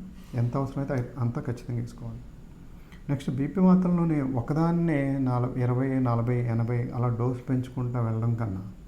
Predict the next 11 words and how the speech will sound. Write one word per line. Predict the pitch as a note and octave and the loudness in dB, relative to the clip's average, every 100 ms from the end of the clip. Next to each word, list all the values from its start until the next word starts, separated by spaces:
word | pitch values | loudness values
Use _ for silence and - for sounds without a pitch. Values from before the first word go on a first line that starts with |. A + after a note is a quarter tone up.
| - - - - - - - - - | -18 -18 -20 -20 -20 -20 -20 -18 -4
మనకి | C3+ C#3 D#3 | -2 0 0
వేరే | C#3+ B2 C3 D3 | 0 0 2 4
వేరే | D#3+ D#3+ | 4 2
రకాలు | C#3 B2+ E3+ D#3+ | 0 -2 0 0
ఉన్నాయి | C#3 A#2+ | 0 -2
కదా. | A2+ A2+ G#2 - - - - | -2 -4 -8 -14 -20 -20 -6
యాంజియోటెన్సిన్ | A#2 A#2+ C3 C3 B2+ C3 | 0 0 0 0 -2 -2
బ్లాకర్స్, | B2+ B2 B2 A#2+ - - - - - - - - | -2 -4 -6 -8 -12 -18 -18 -18 -18 -18 -16 -6
యాంజియోటెన్సిన్ | B2 A#2+ B2 A#2+ A#2+ A2+ | -2 0 0 0 0 -2
రిసెప్టర్ | A2+ B2+ - C3 | -2 -4 -4 -4
బ్లాకర్స్, | C3 B2+ B2+ | -4 -4 -6